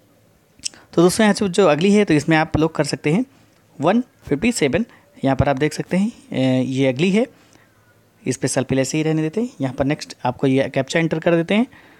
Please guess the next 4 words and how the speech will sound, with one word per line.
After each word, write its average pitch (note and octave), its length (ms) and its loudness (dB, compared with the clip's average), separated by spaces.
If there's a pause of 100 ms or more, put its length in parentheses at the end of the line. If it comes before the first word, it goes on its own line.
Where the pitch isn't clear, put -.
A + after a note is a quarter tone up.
(340)
यहाँ C3 120 -6
पर C#3+ 160 -4 (1080)
फ़ाइव C#3+ 300 0 (460)
सेवन C#3+ 460 -2